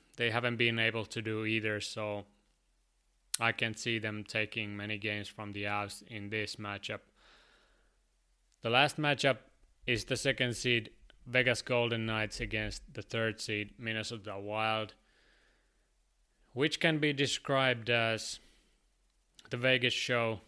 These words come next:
against the Kirill show.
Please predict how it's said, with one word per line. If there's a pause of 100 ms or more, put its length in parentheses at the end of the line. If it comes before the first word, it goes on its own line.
(180)
against (180)
the
Kirill
show.